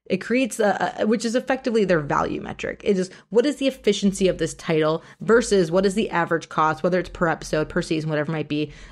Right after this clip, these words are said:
um, of the title. And then from there, it's, you know, a simple formula. It's, you know, if A plus B equals C and C is a positive versus if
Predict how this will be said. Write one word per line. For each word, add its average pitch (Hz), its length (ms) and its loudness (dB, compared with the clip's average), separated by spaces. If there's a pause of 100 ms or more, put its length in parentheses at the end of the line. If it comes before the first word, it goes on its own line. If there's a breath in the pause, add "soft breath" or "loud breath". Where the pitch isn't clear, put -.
um, 170 300 0
of 165 160 0
the 170 60 2
title. 151 460 -2 (220 loud breath)
And 202 100 2
then 226 140 4
from 214 160 2
there, 254 480 2
it's, 190 280 -2
you 202 80 2
know, 185 120 4
a 190 40 4
simple 214 520 2
formula. 247 460 0 (200)
It's, 185 240 -2
you 190 80 4
know, 180 220 6
if 175 180 2
A 226 500 4 (260 loud breath)
plus 202 220 4
B 190 420 2
equals 185 360 0
C 170 320 2
and 175 140 2
C 196 240 2
is 180 120 4
a 170 60 -2
positive 165 560 2
versus 165 340 0
if 165 140 -2